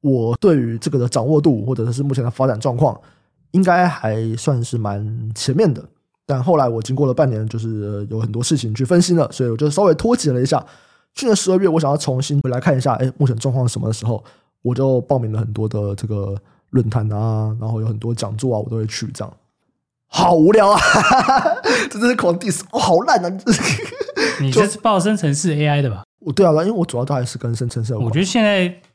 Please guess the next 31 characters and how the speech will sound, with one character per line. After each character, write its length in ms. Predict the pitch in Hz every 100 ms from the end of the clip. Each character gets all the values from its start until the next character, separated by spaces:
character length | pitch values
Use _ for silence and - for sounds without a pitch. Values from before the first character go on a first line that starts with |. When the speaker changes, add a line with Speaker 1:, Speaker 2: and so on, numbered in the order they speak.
| _ _ _
Speaker 2:
就 180 | 180
如 180 | 160 170
果 140 | 175 123
是 440 | 147 147 139 131
美 180 | 127 123
国 240 | 110 123 120
那 100 | 127
边， 380 | 135 127 123
或 180 | 127 139
者 60 | 127
是 140 | 127
说 120 | 123
矽 160 | 123 139
谷 100 | 117
那 100 | 113
边， 160 | 117 113
我 80 |
看 100 | 123
他 80 | 160
们 100 | 151
在 60 | 151
投 240 | 156 120
已 60 | 120
经 140 | 123
不 100 | 113
是 80 | 110
这 100 | 117
个 80 | 104
东 160 | 98
西 100 | 104
啊， 140 | 95